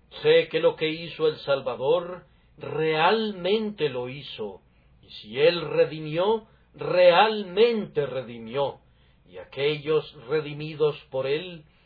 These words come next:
están positivamente redimidos de la muerte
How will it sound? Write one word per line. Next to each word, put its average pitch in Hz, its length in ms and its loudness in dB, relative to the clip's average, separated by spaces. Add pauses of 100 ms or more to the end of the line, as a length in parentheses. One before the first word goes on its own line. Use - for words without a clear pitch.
están 208 420 2
positivamente 214 1300 2
redimidos 165 840 -2
de 156 80 0
la 147 120 -2
muerte 160 640 2